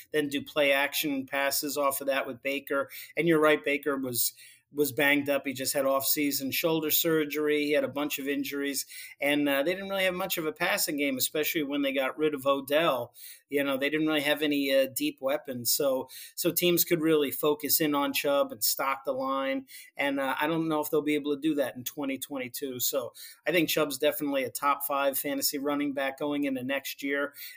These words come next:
And I could, I could see him getting seventeen hundred rushing yards and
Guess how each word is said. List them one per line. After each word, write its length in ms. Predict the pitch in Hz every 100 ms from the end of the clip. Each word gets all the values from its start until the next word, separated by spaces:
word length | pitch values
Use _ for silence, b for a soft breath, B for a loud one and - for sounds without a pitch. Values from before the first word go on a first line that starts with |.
| -
And 160 | 131
I 80 | 131
could, 320 | 135 151 131 -
I 140 | 143
could 180 | 139 131
see 200 | 151 147
him 400 | 139 139 139 143 _
getting 240 | 147 139 131
seventeen 500 | - 143 135 147 135
hundred 300 | 139 135 127
rushing 360 | 135 131 143 135
yards 360 | 131 131 131
and 200 | - 123